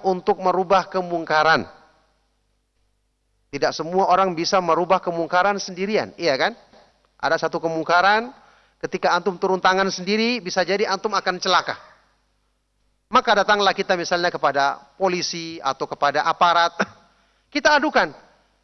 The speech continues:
Maka mesti kita akan ceritakan keburukan yang terjadi di tempat tersebut. <clears throat> Ya, ini diperbolehkan. Karena kita ingin tujuannya untuk merubah kemungkaran tersebut agar bisa dicel-, dicegah keburukan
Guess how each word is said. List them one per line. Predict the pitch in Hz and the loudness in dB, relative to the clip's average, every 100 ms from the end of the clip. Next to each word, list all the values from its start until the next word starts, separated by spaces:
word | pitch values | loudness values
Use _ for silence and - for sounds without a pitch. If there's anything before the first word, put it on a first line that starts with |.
| _ _ _ | _ _ _
Maka | 175 202 220 | -2 0 0
mesti | 247 302 | -2 -4
kita | 294 262 | 0 2
akan | 262 247 | 2 0
ceritakan | 254 240 202 226 339 - _ _ _ _ _ | 0 2 4 2 -2 -8 _ _ _ _ _
keburukan | 320 320 359 294 233 | -6 -2 0 0 0
yang | 208 | -2
terjadi | 196 190 226 | 0 0 0
di | |
tempat | 220 220 247 | -2 0 0
tersebut. | - - 330 320 _ _ _ _ _ _ _ _ _ _ _ _ _ _ - | 0 -6 -4 -6 _ _ _ _ _ _ _ _ _ _ _ _ _ _ -2
<clears throat> | 220 226 127 | 0 0 -2
Ya, | 160 196 311 - - _ - | 2 2 2 -6 -20 _ -4
ini | 254 320 | 0 0
diperbolehkan. | 311 330 330 285 160 - - _ _ _ _ _ _ _ _ | 2 4 4 4 0 -4 -20 _ _ _ _ _ _ _ _
Karena | - 233 240 | 2 2 2
kita | 240 254 285 | 0 2 2
ingin | 262 285 277 | 2 -4 -2
tujuannya | 262 196 247 269 254 | -2 2 2 2 -2
untuk | 254 285 | -2 -2
merubah | 247 247 254 | 0 0 2
kemungkaran | 240 240 233 226 226 226 | 2 0 -4 0 2 2
tersebut | 220 226 233 220 | 0 -2 -2 -2
agar | - 190 202 | -2 0 0
bisa | 190 226 233 | 0 0 2
dicel-, | 202 214 196 170 | 2 0 -2 -4
dicegah | 185 208 175 262 - - - | -2 2 4 2 0 -20 0
keburukan | 262 220 240 233 | 0 2 0 2